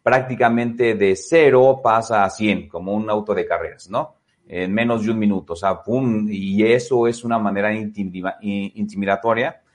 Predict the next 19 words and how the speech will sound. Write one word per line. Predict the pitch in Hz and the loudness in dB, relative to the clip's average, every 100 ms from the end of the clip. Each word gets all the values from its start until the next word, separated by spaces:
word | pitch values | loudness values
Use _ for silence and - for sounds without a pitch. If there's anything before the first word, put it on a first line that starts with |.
| _ | _
precisamente | - 101 113 113 | -10 -6 -4 0
para | 107 | 0
que | 107 | 4
la | 110 | 4
otra | 120 135 | 4 2
persona | 127 107 113 113 | -4 -6 -4 -2
no | 110 110 | -2 0
pueda | 110 104 | 2 2
responder. | 98 90 - 90 87 80 - _ _ _ | 2 -4 -6 -12 -6 -8 -8 _ _ _
Ahora, | 92 101 92 - _ _ _ | 2 2 2 -4 _ _ _
eh, | 110 107 110 110 107 110 | 0 2 4 4 4 2
entendamos | 127 131 156 220 226 214 | 0 0 4 4 4 2
algo, | 143 110 95 95 101 | 2 2 0 -4 -6
lo | 98 98 | -4 -4
sabemos | 120 127 143 | 0 0 0
los | 127 | -2
psicólogos | 113 104 104 98 - | -4 -2 0 0 0
claramente, | 101 95 87 80 78 80 | 0 2 0 -6 -10 -8
¿no? | 107 139 | -8 -8